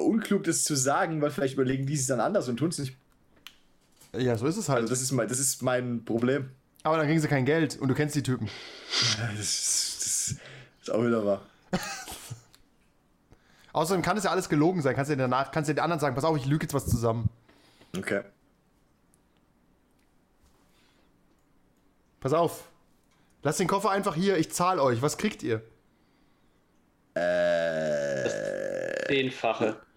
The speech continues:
Speaker 1: sechzigtausend pro Nase oder so?
Speaker 2: Puh, das ist ganz schön viel Geld.
Speaker 1: <laughs> Okay, vielleicht auch
Speaker 2: Das hab
Speaker 1: nicht.
Speaker 2: ich nicht, das hab ich nicht hier. Aber ich verspreche euch, meine Organisation ist bereit, das zu zahlen.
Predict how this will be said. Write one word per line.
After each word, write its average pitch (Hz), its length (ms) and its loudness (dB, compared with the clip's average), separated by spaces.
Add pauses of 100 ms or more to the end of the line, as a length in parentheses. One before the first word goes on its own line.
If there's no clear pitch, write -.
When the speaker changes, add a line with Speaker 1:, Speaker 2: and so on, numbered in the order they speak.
(240)
Speaker 1:
sechzigtausend 123 960 -2
pro 151 140 0
Nase 165 320 2
oder 320 220 2
so? 254 80 2
Speaker 2:
Puh, 196 60 4
das 131 120 2
ist 120 140 -4
ganz 165 180 2
schön 170 140 2
viel 170 180 2
Geld. 196 460 2 (800)
Speaker 1:
<laughs> - 60 -2
Okay, 190 440 2
vielleicht 151 240 2
auch 151 60 4
Speaker 2:
Das 156 120 2
hab 185 100 4
Speaker 1:
nicht. 196 100 2
Speaker 2:
ich 214 60 6
nicht, 196 200 0
das 185 120 2
hab 220 120 2
ich 226 120 0
nicht 208 160 2
hier. 147 400 4 (840)
Aber 147 140 2
ich 151 60 2
verspreche 185 400 0
euch, 165 100 -2
meine 175 220 4
Organisation 180 640 4
ist 170 80 -4
bereit, 165 360 2
das - 120 -4
zu - 120 -8
zahlen. 113 520 0